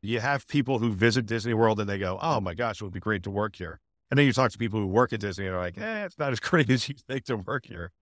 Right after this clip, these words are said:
I don't get that sense from the Epic staff. I'm sure I could find some people that are disgruntled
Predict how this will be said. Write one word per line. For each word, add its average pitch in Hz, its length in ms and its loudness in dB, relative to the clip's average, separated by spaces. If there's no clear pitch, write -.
I 165 120 4
don't 247 260 4
get 160 180 2
that 135 200 2
sense 135 340 4
from 110 320 2
the 104 180 0
Epic 104 280 2
staff. 85 360 -6
I'm 127 120 -4
sure 185 220 4
I 165 80 8
could 127 160 0
find 110 320 -2
some - 120 -12
people 104 280 -8
that 92 140 -4
are 90 60 -6
disgruntled 101 680 -4